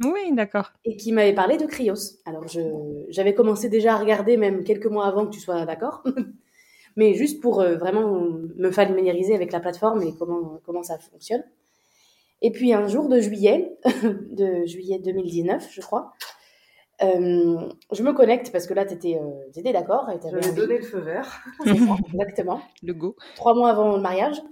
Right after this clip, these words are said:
Speaker 2: Et moi, je, et donc, je me connecte et je, je commence à regarder. Et là, je m'aperçois que la pla-,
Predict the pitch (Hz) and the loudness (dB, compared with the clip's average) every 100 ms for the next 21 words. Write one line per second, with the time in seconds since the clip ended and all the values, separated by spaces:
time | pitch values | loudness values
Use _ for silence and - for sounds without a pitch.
0 | - - 170 175 156 151 143 135 147 - | -18 -6 -2 -2 -4 -6 -6 -10 -14 -16
1 | _ - 185 185 180 226 220 196 208 190 | _ -10 -2 -2 0 2 2 0 -2 -4
2 | 165 165 160 190 202 175 160 160 - - | -2 -2 -2 -4 -2 -2 -4 -4 -4 -2
3 | 180 175 202 175 165 156 202 214 190 196 | 0 2 2 -2 -4 -4 -2 -2 -4 -8
4 | _ - - - - - - - _ _ | _ -12 -12 -20 -20 -20 -20 -20 _ _
5 | - 208 214 | -2 2 4